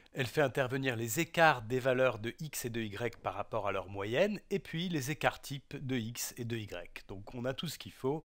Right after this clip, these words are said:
et, euh, je vais me lancer dans ce calcul. Donc,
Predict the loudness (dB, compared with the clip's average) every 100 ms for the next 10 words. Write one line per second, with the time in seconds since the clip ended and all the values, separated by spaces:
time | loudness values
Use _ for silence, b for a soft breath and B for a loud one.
0 | _ _ _ -2 0 -2 -6 -6 -2 0
1 | 0 -2 -2 -2 -2 -4 -4 -6 -6 -6
2 | -4 -2 -2 -4 _ _ _ _ _ _
3 | 2 2 2